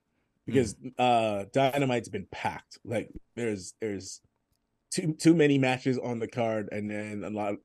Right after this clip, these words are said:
Speaker 1: a lot of people don't get enough time. Collision was way different. Collision
Speaker 2: Mm.
Speaker 1: had five matches in two
Speaker 2: Mm.
Speaker 1: hours. So it was breathe, it's a lot of breathe time. Everybody got time to shine. It, it, it felt different.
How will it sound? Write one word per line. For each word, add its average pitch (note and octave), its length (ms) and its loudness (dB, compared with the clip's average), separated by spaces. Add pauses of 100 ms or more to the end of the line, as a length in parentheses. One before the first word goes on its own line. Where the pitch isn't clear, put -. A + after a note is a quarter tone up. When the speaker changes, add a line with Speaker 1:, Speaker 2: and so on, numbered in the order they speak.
(100)
Speaker 1:
a G#2 120 -4
lot G#2+ 140 -2
of F#2+ 60 -6
people G#2 160 -4
don't G2 160 -6
get F#2+ 120 -6
enough F#2+ 240 -8
time. G2 280 -8 (800)
Collision C#3+ 280 6
was G#2 160 -4
way A2 260 0
different. - 400 -8
Collision B2 300 4
Speaker 2:
Mm. G#2 100 -6
Speaker 1:
had G#2+ 140 -6
five G#2+ 300 -2
matches - 400 -12
in F2+ 100 -14
two G#2 140 -6
Speaker 2:
Mm. F#2 120 -6
Speaker 1:
hours. - 340 -16 (360)
So A2 240 -2
it C3 260 0
was G#2+ 220 -2
breathe, A#2 380 -4
it's A2+ 140 -4
a G2+ 40 -8
lot A#2+ 300 2
of A2+ 100 -2
breathe A2 320 -4
time. G2+ 420 -10 (500)
Everybody A#2+ 380 0
got G#2+ 260 0 (180)
time G#2 240 -6
to F#2+ 80 -8
shine. F#2 460 -10 (180)
It, B2 300 0
it, - 0 -
it C3+ 140 2 (220)
felt B2+ 300 2
different. - 340 -8